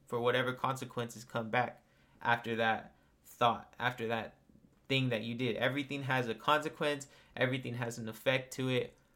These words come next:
Like I said, everything goes, that goes around is gonna come right back around. It's a circle, yin and yang. There's so many different forms of the one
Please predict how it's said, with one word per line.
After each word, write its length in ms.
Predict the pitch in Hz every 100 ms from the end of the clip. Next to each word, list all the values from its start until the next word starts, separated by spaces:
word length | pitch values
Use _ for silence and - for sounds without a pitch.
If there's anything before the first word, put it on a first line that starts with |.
| _ _ _ _ -
Like 140 | - -
I 60 |
said, 360 | 113 131 117 107
everything 560 | - 120 127 127 131 127
goes, 360 | 131 147 139 - -
that 160 | 113
goes 200 | 127 165
around 360 | 175 170 170 160
is 100 | 120
gonna 200 | 127 127
come 340 | 131 139 123
right 240 | 110 120 131
back 200 | 127 -
around. 240 | - - - _ _ _ -
It's 220 | 117 117
a 60 | 104
circle, 600 | - 139 143 147 139 143
yin 260 | 135 123 139
and 180 | 139 135
yang. 400 | 131 131 131 131 - _ _ -
There's 180 | 131 131
so 240 | - 156
many 240 | 165 165
different 360 | 147 156 151 131
forms 400 | - 151 156 147
of 520 | - 131 131 127 123 - _ _ _ _ _ _ _ _ _ _ _ -
the 240 | 123 127
one 640 | 117 113 135 143 139 139